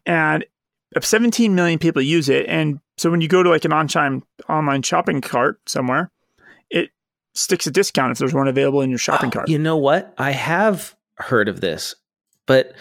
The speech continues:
Speaker 2: I'm afraid to use it because I don't want it tracking everything that I'm looking at on the internet.
Speaker 1: So, so that's where, exactly, right? So they basically, with the browser extension, they track everything you do.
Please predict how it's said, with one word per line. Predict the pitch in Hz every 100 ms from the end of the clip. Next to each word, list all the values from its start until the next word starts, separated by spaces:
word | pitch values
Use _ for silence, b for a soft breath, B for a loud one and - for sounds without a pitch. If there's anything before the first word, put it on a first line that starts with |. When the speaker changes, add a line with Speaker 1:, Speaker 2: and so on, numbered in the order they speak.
| B B -
Speaker 2:
I'm | 147
afraid | 147 - 170 190 185
to | - 127 - -
use | 110 117 180
it | 127
because | 120 127
I | 123 139
don't | 165 190
want | 139 143
it | 139 - -
tracking | - 147 202 131
everything | 131 139 131 147
that | 139
I'm | 139
looking | 165 233 151
at | 120
on | 131
the | 156
internet. | 254 113 85 -
Speaker 1:
So, | - - 165 _ _ _ -
so | 165
that's | 214 233 -
where, | 202 -
exactly, | 131 127 131 135 - 113
right? | 113 139 147
So | - 165
they | 156 156
basically, | 190 214 220 196 160 - -
with | 143
the | 135
browser | 139 202 233
extension, | 143 - 135 139 147
they | 143
track | - - 180 -
everything | 185 185 175 175
you |
do. | 156 160 -